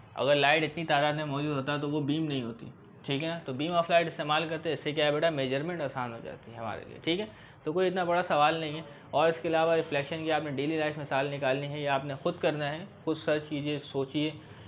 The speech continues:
तो बेटा जितने phenomena हमारे इर्द गिर्द हो रहे, हर जगह रिफ्लेक्शन हो रहा है, तभी तो आप चीज़ों को देख पा रहे हैं, Rainbow देख रहे हैं,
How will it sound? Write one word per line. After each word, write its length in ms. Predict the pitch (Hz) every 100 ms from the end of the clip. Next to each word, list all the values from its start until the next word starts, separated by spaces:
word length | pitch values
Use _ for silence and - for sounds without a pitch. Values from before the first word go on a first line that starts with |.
| -
तो 120 | 131
बेटा 240 | 143 170 185
जितने 300 | 175 175 175
phenomena 440 | 170 156 156 165
हमारे 320 | 160 156 156
इर्द 120 | 151
गिर्द 180 | 151 151
हो 60 | 143
रहे, 120 | 147
हर 120 | 135
जगह 220 | 139 139
रिफ्लेक्शन 420 | 139 139 131 131 151
हो 140 | 139
रहा 80 | 135
है, 60 |
तभी 180 | 135 135
तो 80 | 143
आप 140 | 185
चीज़ों 220 | - 139 160
को 100 | 175
देख 220 | 165 165
पा 140 | 165 151
रहे 100 | 156
हैं, 80 | 156 - -
Rainbow 340 | 123 147 165 170
देख 200 | 160 151
रहे 120 |
हैं, 80 | 156